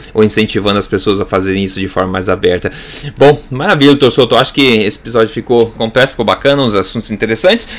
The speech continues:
E a gente, como sempre, se vai, vai se falar novamente no próximo episódio de semana que vem.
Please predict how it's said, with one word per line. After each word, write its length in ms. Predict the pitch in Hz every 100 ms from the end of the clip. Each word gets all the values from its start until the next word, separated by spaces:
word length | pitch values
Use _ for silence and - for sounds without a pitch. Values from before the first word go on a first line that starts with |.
| -
E 100 | -
a 120 | 214
gente, 340 | 127 127 127 -
como 460 | - 110 113 120
sempre, 420 | 117 147 120 - 143
se 140 | 170
vai, 160 | 131 104 - -
vai 160 | 107 95
se 120 | -
falar 220 | 98 98
novamente 480 | 98 92 90 113 165
no 80 | 175
próximo 380 | 196 175 185
episódio 320 | 175 156 127 127
de 80 |
semana 220 | 127 104 101
que 120 | 95
vem. 200 | 135